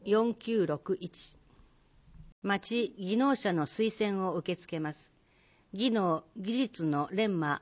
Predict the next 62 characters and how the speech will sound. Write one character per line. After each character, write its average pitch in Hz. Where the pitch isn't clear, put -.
及 202
び 156
更 220
新 214
の 196
育 180
成 226
な 220
ど 196
に 156
貢 202
献 196
し -
た 185
人 202
を 160
表 170
彰 160
し -
ま 139
す。 -
町 277
内 202
在 165
住 170
か 156
在 165
勤、 165
ま 175
た 208
は 170
町 254
内 196
の 156
事 185
業 220
に 160
関 165
わ 202
っ -
て -
い 147
て、 -
そ 220
の 233
期 -
間 202
が 147
五 185
年 233
以 226
上 190
で 143
あ 160
り、 147
次 240
の 170
表 233
彰 233
基 220
準 170
の 147